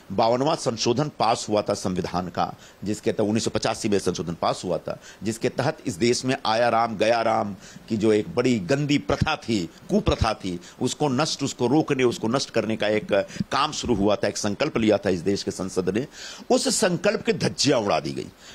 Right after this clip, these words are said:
और कहीं ना कहीं उस संकल्प से हम सब जुड़े हैं, भारतीय जनता पार्टी हो या शिवसेना हो या कांग्रेस हो, कोई भी पार्टी हो। और ऐसे में आज शिवसेना है, कल को कोई भी पार्टी हो सकती है। तो ऐसे में उस संविधान का, संविधान का, संविधान के प्रावधानों का सम्मान होना चाहिए,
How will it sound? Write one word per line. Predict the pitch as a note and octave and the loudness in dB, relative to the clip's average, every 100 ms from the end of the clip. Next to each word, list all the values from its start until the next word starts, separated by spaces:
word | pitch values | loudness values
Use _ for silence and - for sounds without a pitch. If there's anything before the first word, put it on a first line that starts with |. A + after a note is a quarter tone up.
| - A#2+ | -6 0
और | D#3 F#3 | 2 2
कहीं | F3+ G3 | 0 0
ना | G#3+ | 2
कहीं | A3 | 2
उस | A#3 A3+ | 2 2
संकल्प | F3 D3+ F3 G3+ F#3 | -2 0 -2 -2 0
से | G#3 | 2
हम | G#3 | 2
सब | F#3+ A#3+ | 2 0
जुड़े | F#3 A3 C4 | 0 2 4
हैं, | A#3+ E3 | 4 2
भारतीय | A#2+ B2 F3 | 0 -2 -2
जनता | D#3+ D#3+ | -2 -4
पार्टी | D3 D#3 D#3 | -2 -2 0
हो | F3 | 2
या | D#3 | 2
शिवसेना | D3+ - D3 E3+ D#3+ | 2 -2 0 0 0
हो | C3+ | -2
या | B2+ | -2
कांग्रेस | A#2+ B2+ E3 E3+ | -4 -6 -6 -4
हो, | |
कोई | E3+ G3 G3 | 0 2 2
भी | G#3 | 0
पार्टी | A#2+ F2+ - | -2 -2 -4
हो। | E2 - - - | -8 -10 -18 -2
और | A#2+ - | -2 0
ऐसे | D3 - G#3+ | -2 2 2
में | A3 | 2
आज | - B2+ F3 F#3+ | 0 0 2 2
शिवसेना | - C#3 - E3+ G#3+ | 2 2 2 2 2
है, | A3 | -2
कल | - G3 | 0 -2
को | - | 2
कोई | F#3+ G#3 | 2 2
भी | B3 | 2
पार्टी | - D#3 A2 | -2 -2 -2
हो | F#2+ | -4
सकती | G2 - G2+ | -4 -4 -2
है। | - - - | -2 -6 -2
तो | D3+ - | -2 0
ऐसे | D3+ D#3 A3+ | -2 2 2
में | A#3 | 2
उस | - | 0
संविधान | E3+ C#3 B2 B2 E3+ | 0 2 0 0 -2
का, | F#3 A3+ A#3 - - | 0 0 -2 -10 -8
संविधान | - B2 A#2+ A#2 E3 | -2 0 0 0 -2
का, | E3+ G#3+ G#3 | 2 2 2
संविधान | - C3+ C3+ A#2+ F3 | 0 0 0 0 0
के | G#3 | 0
प्रावधानों | G#3 C#3 B2 G#2+ A#2 E3+ | 0 0 0 0 -2 -2
का | F3+ | -4
सम्मान | - B2+ B2+ C#3 | -2 0 2 0
होना | G#2+ D3 | 0 -2
चाहिए, | C#3+ C3+ A#2 C3+ | 0 0 2 2